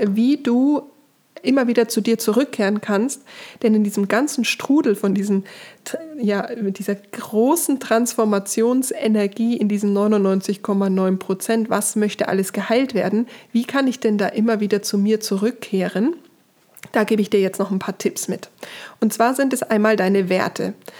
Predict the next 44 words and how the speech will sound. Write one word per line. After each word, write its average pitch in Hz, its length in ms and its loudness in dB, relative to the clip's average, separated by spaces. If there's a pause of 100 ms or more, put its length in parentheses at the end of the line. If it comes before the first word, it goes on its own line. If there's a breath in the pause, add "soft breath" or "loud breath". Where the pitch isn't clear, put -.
(300 loud breath)
Also 214 180 2
wenn 220 140 4
man 262 160 2
die 233 160 0
eigenen 214 400 2
Werte 240 300 0
kennt, 247 500 -2 (180)
die 254 200 0
geben 226 340 0
einem 208 240 0
Gefühl, 247 560 0 (220)
ein 208 380 0
Gefühl 226 320 0
von 220 240 -2
Halt 202 220 0
und 196 120 0
Sicherheit 208 540 0
und 202 220 -2
auch 208 160 0
Orientierung 208 840 2
im 185 140 4
Leben, 185 360 0 (420 loud breath)
weil 226 260 2
du 294 100 0
natürlich 233 420 0
mit 208 140 0
den 196 160 2
Werten 226 420 0
immer 240 320 2
wieder 214 220 2
Entscheidungen 214 640 0
triffst - 460 -4 (280 loud breath)
und 220 160 0
wenn 214 200 4
du 220 60 2
sie 208 280 -2
aus 202 260 0
den, 196 300 2 (120)
aus 196 180 -2
der - 180 -2 (140)
eigenen 262 480 2
Energie 208 480 2
heraus 202 480 0
triffst, - 500 0